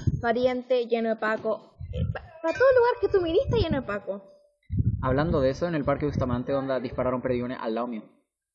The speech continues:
Speaker 1: ¿De verdad?
Speaker 2: Estaba con una amiga, la Isi,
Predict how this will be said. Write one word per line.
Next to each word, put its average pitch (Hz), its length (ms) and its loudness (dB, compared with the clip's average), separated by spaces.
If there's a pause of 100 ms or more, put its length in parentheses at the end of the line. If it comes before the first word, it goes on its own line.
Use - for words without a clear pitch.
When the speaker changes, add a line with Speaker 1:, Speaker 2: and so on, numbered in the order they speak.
(160)
Speaker 1:
¿De 214 280 -4
verdad? 196 440 -10
Speaker 2:
Estaba 143 260 0
con 135 140 -2
una 131 580 -4
amiga, 135 420 0
la 143 120 0
Isi, 147 320 -6